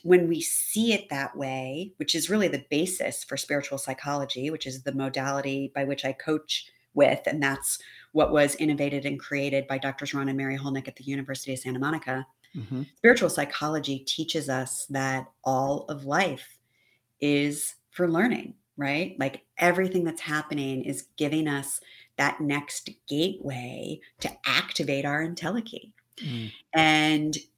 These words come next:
Speaker 1: most of the time we move through life feeling victimized by its crazy circumstances and by,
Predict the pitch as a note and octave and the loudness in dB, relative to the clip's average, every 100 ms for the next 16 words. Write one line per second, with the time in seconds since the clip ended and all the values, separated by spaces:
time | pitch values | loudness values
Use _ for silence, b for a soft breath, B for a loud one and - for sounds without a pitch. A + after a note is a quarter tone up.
0 | - F3 F3+ G#3 A#3 - - F#3 D#3+ E3 | -6 0 4 6 4 0 -2 -4 -4 -6
1 | - - G3 G3+ F#3+ D3+ C#3+ D3+ D3+ D#3+ | -4 -6 -4 -2 -2 -2 -2 -2 2 2
2 | F3+ F#3 D#3 D3 D#3+ D#3 - - F#3+ E3+ | 2 -2 -4 -2 0 0 -2 -2 2 2
3 | D3+ C#3 C3 E3+ E3+ - D3 C#3 - - | 0 -2 -4 -4 -6 -8 -6 -6 -6 -8
4 | - - - - B B B - C#3+ C#3+ | -10 -12 -12 -14 B B B 0 2 2
5 | C#3 C#3 C#3+ - D#3 - - E3+ F3 F#3 | 2 0 -2 -4 -6 -6 0 2 2 0
6 | - G#3+ A#3+ - - - - - - - | 0 0 0 0 -4 -8 -8 -8 -8 -4
7 | - C#3+ C#3 C#3+ C#3+ C#3+ C#3+ | -2 0 0 2 2 2 0